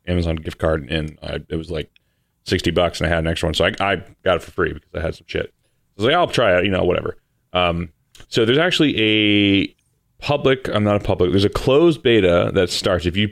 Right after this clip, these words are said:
if you pre-order the game before July seventeenth, so essentially by today, uh, as we're recording this on s-, July seventeenth, um,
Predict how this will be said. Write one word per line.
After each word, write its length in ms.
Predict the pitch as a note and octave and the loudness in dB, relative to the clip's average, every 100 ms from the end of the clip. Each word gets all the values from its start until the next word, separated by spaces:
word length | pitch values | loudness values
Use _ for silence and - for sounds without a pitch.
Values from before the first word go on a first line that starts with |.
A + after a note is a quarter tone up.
| - | -4
if 180 | - E2+ | -4 0
you 160 | G2 F2+ _ _ | 0 -2 _ _
pre-order 380 | - C3+ B2+ A#2+ | -4 2 4 4
the 60 | G#2+ | 2
game 160 | G#2 | 0
before 240 | F#2+ - G2 | -2 0 0
July 280 | F#2 F#2+ F#2+ | 2 2 2
seventeenth, 560 | - F2 E2+ F2+ E2 | 0 -2 -2 -4 -6
so 200 | - E2+ | -4 -2
essentially 360 | D#2+ - E2 E2 | -2 -2 -2 -2
by 280 | D#2 D2+ D#2 _ _ _ | -4 -4 -6 _ _ _
today, 420 | - F2 C#2 F#2+ - _ _ _ _ _ - | -2 -2 -2 -6 -12 _ _ _ _ _ -8
uh, 120 | E2 | -4
as 180 | D#2 E2+ | -2 -4
we're 80 | F2 | -8
recording 340 | E2 - E2 | -6 -2 -2
this 160 | D#2+ D#2 | -2 -4
on 240 | E2 D#2+ - | -4 -6 -14
s-, 80 | - | -16
July 300 | - F2+ E2 | -4 0 0
seventeenth, 480 | - E2 E2 D#2+ E2 _ _ _ _ _ _ _ _ _ _ _ | -2 -4 -6 -12 -14 _ _ _ _ _ _ _ _ _ _ _
um, 460 | A2 G2+ G2 F#2+ | 0 2 2 -2